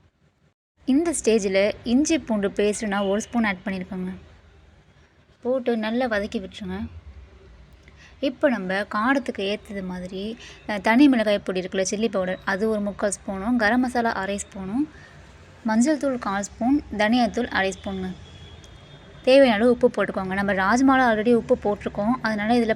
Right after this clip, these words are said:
பார்த்து போட்டுக்கோங்க. நம்ம வேணும்னா கூட அப்புறமா போட்டுக்கலாம். அதிகமா போச்சுன்னா நம்மளால ஒண்ணும் பண்ண முடியாது.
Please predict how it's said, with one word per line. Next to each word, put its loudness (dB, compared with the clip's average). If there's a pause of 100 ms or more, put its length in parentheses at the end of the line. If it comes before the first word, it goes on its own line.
(100)
பார்த்து 0
போட்டுக்கோங்க. -4 (120)
நம்ம 0
வேணும்னா 2
கூட 0
அப்புறமா -4
போட்டுக்கலாம். -4 (440)
அதிகமா 4
போச்சுன்னா -6
நம்மளால -6
ஒண்ணும் -6
பண்ண -6
முடியாது. -8